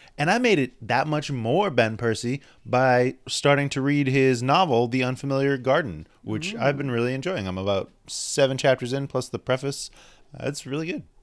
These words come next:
Speaker 2: Wow. Another thing to read, which I'm actually excited about getting back into reading novels.
Speaker 1: Yeah, I've had this novel sitting on the table for a while. I just haven't read fiction in a bit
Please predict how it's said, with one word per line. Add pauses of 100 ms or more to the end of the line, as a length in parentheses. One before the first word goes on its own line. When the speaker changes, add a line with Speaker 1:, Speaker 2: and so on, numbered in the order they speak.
(380)
Speaker 2:
Wow.
Another
thing
to
read,
which
I'm
actually
excited
about (400)
getting
back
into
reading (160)
novels. (100)
Speaker 1:
Yeah, (120)
I've
had
this
novel
sitting
on
the (300)
table
for
a
while.
I
just
haven't
read
fiction (200)
in
a
bit